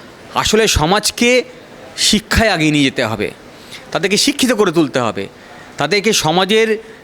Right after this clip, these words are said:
যারা অন্য, যারা এগিয়ে থাকা অংশ আছে, তাদেরকে সমগোত্র করে তুলতে হবে, এইটা উদ্দেশ্য হওয়া উচিত। ফলে এই যারা পিছিয়ে পড়া কমিউনিটি, যারা মাইনরিটি কমিউনিটিস আছেন, সেটা মুসলিম বলুন, বুদ্ধিস্ট বলুন, যা-, যারা যারা আছেন সবাই,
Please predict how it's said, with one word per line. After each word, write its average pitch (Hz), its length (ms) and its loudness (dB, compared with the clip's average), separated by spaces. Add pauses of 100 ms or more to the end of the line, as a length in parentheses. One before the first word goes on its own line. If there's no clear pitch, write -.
যারা 170 200 2
অন্য, 180 360 2
যারা 190 200 2
এগিয়ে 175 240 2
থাকা 202 180 0
অংশ 202 260 0
আছে, 226 180 2
তাদেরকে 208 280 0
সমগোত্র 233 480 0
করে 208 140 2
তুলতে 143 280 0
হবে, 113 240 -4 (400)
এইটা 262 240 2
উদ্দেশ্য 202 360 0
হওয়া 156 120 2
উচিত। 120 280 -2 (680)
ফলে 220 380 2 (300)
এই 165 140 0
যারা 202 220 2
পিছিয়ে 214 360 0
পড়া 220 160 2
কমিউনিটি, 156 320 0
যারা 151 120 0
মাইনরিটি 214 320 0
কমিউনিটিস 175 340 2
আছেন, 127 280 -4 (260)
সেটা 147 180 -2
মুসলিম 175 400 0
বলুন, 185 340 2 (340)
বুদ্ধিস্ট 160 380 2
বলুন, 175 240 2
যা-, 175 120 2
যারা 147 300 0
যারা 180 200 0
আছেন 156 240 -2
সবাই, 139 300 -2